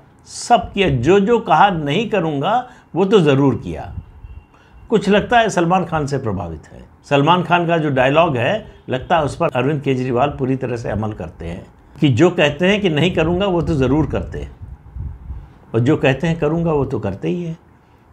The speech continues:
तो इसलिए जो है, अरविंद केजरीवाल अपने ही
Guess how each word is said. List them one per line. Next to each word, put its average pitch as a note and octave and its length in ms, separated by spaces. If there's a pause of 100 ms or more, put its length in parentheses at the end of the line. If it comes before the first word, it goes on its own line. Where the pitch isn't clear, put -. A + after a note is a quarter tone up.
(100)
तो D3 60
इसलिए F3+ 360
जो D#3+ 160
है, - 420 (400)
अरविंद F3 360
केजरीवाल C#3 840 (120)
अपने D#3+ 440
ही E3 200